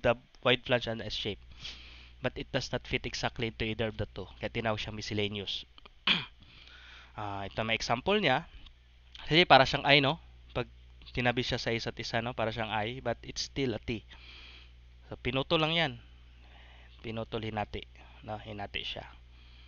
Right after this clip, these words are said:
Ito siya, S shape, sloping siya sa loob, no? Hinati siya. Ah, going to the next section, no? Is the bearing pile or H P shape, no? From the word H, no? Kasi H ang itsura niya, then P, pile.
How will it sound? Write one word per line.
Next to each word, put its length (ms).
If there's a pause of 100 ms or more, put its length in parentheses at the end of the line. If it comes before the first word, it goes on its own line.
(200)
Ito 240
siya, 240
S 160
shape, 400
sloping 480
siya 80
sa 120
loob, 200
no? 160 (560)
Hinati 400
siya. 280 (1200)
Ah, 680
going 240
to 120
the 120
next 280
section, 560 (520)
no? 240 (400)
Is 320
the 80
bearing 400
pile 320
or 240
H 240
P 160
shape, 400
no? 240
From 160
the 160
word 320
H, 480
no? 160 (160)
Kasi 160
H 240
ang 80
itsura 320
niya, 160
then 160
P, 240
pile. 560